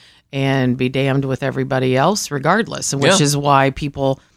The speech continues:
Speaker 1: uh, wanna come to America. That's why people wanna come here, is 'cause you can do
Speaker 2: <laughs> You can
Speaker 1: whatever
Speaker 2: pro-,
Speaker 1: you want.
Speaker 2: you can protest and
Speaker 1: Well,
Speaker 2: do all
Speaker 1: you can
Speaker 2: kinds
Speaker 1: do
Speaker 2: of
Speaker 1: whatever
Speaker 2: things.
Speaker 1: you want.
Speaker 2: Yeah,
Speaker 1: You
Speaker 2: no,
Speaker 1: have
Speaker 2: it's true.
Speaker 1: freedom. That's
Speaker 2: It's,
Speaker 1: the whole point.
Speaker 2: it
Speaker 1: So
Speaker 2: is
Speaker 1: the,
Speaker 2: freedom.
Speaker 1: the, the freedom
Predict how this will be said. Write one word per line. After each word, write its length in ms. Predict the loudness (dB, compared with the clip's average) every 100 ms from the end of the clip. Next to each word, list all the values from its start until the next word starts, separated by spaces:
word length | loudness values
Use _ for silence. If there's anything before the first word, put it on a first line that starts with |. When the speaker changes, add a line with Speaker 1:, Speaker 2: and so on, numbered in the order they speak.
| _ _ _
Speaker 1:
uh, 320 | -18 -10 -2
wanna 220 | 2 2 2
come 280 | 2 2 4
to 160 | 4
America. 460 | 4 4 4 2 -2
That's 160 | -2 0
why 120 | 0
people 240 | -2 -2
wanna 140 | -2 0
come 220 | 2 2
here, 140 | 4
is 100 | 2
'cause 180 | 2 0
you 80 | 0
can 220 | 0 0
do 400 | 4 8 8 6
Speaker 2:
<laughs> 60 | 2
You 80 | -2
can 160 | 2
Speaker 1:
whatever 200 | 4 4
Speaker 2:
pro-, 100 | 6
Speaker 1:
you 80 | 6
want. 260 | 6 4 2
Speaker 2:
you 40 | -2
can 140 | -8
protest 540 | -8 -6 -2 -2 0
and 60 | 2
Speaker 1:
Well, 100 | 4
Speaker 2:
do 60 | 6
all 60 |
Speaker 1:
you 40 | 4
can 100 | 2
Speaker 2:
kinds 60 | 4
Speaker 1:
do 60 | 4
Speaker 2:
of 40 |
Speaker 1:
whatever 240 | 4 4
Speaker 2:
things. 80 | 4
Speaker 1:
you 80 | 4
want. 220 | 4 4
Speaker 2:
Yeah, 60 | 4
Speaker 1:
You 80 | 6
Speaker 2:
no, 40 |
Speaker 1:
have 80 | 4
Speaker 2:
it's 100 | 2
true. 40 | 0
Speaker 1:
freedom. 360 | 2 2 0 -2
That's 160 | 0 2
Speaker 2:
It's, 80 | 2
Speaker 1:
the 80 |
whole 140 | 2 2
point. 280 | 2 2 2
Speaker 2:
it 80 | 2
Speaker 1:
So 80 | 4
Speaker 2:
is 80 |
Speaker 1:
the, 120 | 4 2
Speaker 2:
freedom. 240 | 0 0
Speaker 1:
the, 120 | 0
the 240 | 0 -4 -6
freedom 880 | -4 0 2 4 4 4 2 0